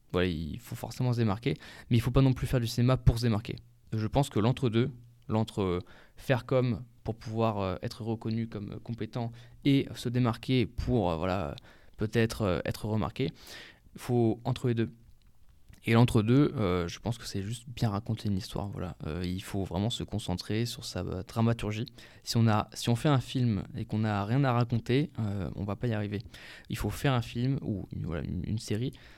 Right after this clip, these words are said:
euh, quand on a quelque chose à raconter, quand on a quelque chose à dire, euh, à, à, ouais, c'est ça, à raconter, quoi. Quand on a quelque chose à raconter,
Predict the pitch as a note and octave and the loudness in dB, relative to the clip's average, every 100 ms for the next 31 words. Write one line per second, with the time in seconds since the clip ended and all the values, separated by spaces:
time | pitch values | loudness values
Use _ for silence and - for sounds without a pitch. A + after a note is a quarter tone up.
0 | - - - F#2+ F#2+ F#2 F#2 F2 F2 - | -20 -18 -4 0 2 2 2 0 -2 -8
1 | _ _ - - - - - B2 A#2 A#2+ | _ _ -20 -20 -20 -20 0 4 4 2
2 | A2+ C3 A#2+ G#2+ A#2 A#2 D3 G#2 F#2 - | -2 -2 -2 -2 -4 -6 -4 -2 -4 -6
3 | - A2+ - - A#2 C#3 - - F#2 F2 | -12 -10 -10 -8 -6 -6 -6 -8 -6 -6
4 | F2 - - - G1+ - - - - - | -6 -8 -8 -8 -8 -8 -10 -12 -14 -20
5 | - - - - A#2 A#2+ A#2+ - G#2+ A2 | -16 -14 -12 -6 -6 -6 -8 -4 -4 -2
6 | B2 A#2+ - - - - - - - C3 | -4 -4 -8 -10 -12 -16 -16 -2 2 4
7 | A#2 A2 A2+ A#2+ A2 G#2 F#2+ F#2+ C#3 D#3 | 2 -2 -6 -4 -2 -2 -4 -2 0 0